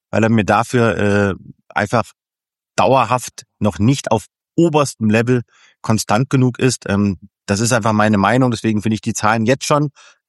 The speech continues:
Wahnsinn, äh, die die Bayern hinblättern wollen, inklusive der Ausstiegsklausel, die dann,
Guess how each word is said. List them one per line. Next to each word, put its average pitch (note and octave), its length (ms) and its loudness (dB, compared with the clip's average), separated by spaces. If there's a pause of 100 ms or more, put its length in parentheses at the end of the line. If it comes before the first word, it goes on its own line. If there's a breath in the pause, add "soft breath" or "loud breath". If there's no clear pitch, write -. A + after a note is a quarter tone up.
(200)
Wahnsinn, C#3 540 0 (120)
äh, A#2+ 260 0
die B2 100 -6
die B2 100 0
Bayern B2+ 280 0
hinblättern C3+ 500 0 (140)
wollen, D3 420 0 (260)
inklusive B2 520 0
der A2 120 0
Ausstiegsklausel, B2 640 -2
die A2 120 -8
dann, A2 240 0